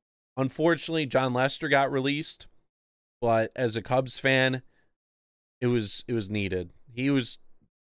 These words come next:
gonna get twenty-five million next year or twenty plus. He wasn't worth that anymore, and his performance the past couple years just wasn't there.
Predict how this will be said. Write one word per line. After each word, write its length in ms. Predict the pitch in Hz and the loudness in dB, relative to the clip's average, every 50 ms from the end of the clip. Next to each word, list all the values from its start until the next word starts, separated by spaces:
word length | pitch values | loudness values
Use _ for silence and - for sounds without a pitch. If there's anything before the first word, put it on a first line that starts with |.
| _ _ _ - | _ _ _ -6
gonna 160 | - 131 135 | -4 -2 -2
get 240 | 123 131 131 - - | 0 -2 -2 -2 -4
twenty-five 600 | - - 117 120 127 135 131 - 143 135 135 123 | -8 -6 -4 -4 -4 -4 -2 -2 0 0 0 -2
million 420 | 117 120 120 120 123 123 123 123 120 | 0 -2 -2 0 0 0 -2 -2 -2
next 360 | 117 120 117 - - - - | -2 -4 -4 -4 -8 -10 -6
year 320 | 123 120 117 117 113 113 - | -4 -2 0 0 -2 -2 -4
or 140 | - 101 101 | -6 -8 -8
twenty 420 | 92 - - - 113 117 127 127 | -6 -8 -6 -6 -4 -4 -6 -8
plus. 580 | 117 - - - 113 113 113 113 - - - - - _ - - _ _ _ _ _ _ _ _ _ _ _ _ - | -10 -10 -4 0 2 2 2 2 -2 -4 -10 -12 -14 _ -20 -20 _ _ _ _ _ _ _ _ _ _ _ _ -8
He 80 | 110 | -4
wasn't 340 | 107 107 120 117 107 127 117 | 0 2 2 2 2 0 0
worth 280 | 107 113 113 110 - - | 2 2 2 2 2 2
that 200 | 113 110 107 104 | 0 2 2 0
anymore, 540 | 104 104 107 104 104 101 101 101 104 101 101 | -2 -4 -6 -6 -6 -4 -4 -2 -2 -2 -4
and 240 | 92 - 101 98 | -6 -8 -10 -8
his 140 | 104 110 101 | -8 -8 -10
performance 600 | - - 135 117 - 135 139 139 143 147 143 - | -6 -6 -6 -6 -4 -2 -2 -2 -2 -4 -6 -6
the 80 | - 127 | -6 -2
past 320 | - 135 131 127 120 - | 2 4 4 4 2 0
couple 240 | - 127 - - 113 | -2 -4 -4 -4 -6
years 300 | 117 123 127 127 120 - | -4 -2 -2 -2 -4 -6
just 220 | - 110 107 - | -10 -12 -12 -6
wasn't 360 | 104 113 127 120 120 123 113 110 | -2 -2 -2 0 -2 -4 -2 0
there. 280 | 135 131 123 104 92 | 2 2 2 2 0